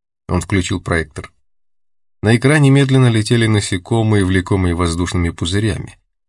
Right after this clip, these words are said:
Вот они поворачиваются к воде и плывут, радужно сверкая, словно мыльные пузыри.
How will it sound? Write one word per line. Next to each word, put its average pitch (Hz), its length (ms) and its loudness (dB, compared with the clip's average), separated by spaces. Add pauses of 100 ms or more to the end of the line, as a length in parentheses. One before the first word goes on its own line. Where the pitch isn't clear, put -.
(320)
Вот 78 240 -8
они 82 240 -2
поворачиваются 82 960 -4
к - 100 -12
воде 85 360 -2
и 110 60 -4
плывут, 107 600 0
радужно 95 460 -2
сверкая, 92 580 -2
словно 87 460 -2
мыльные 85 340 -2
пузыри. 82 580 -4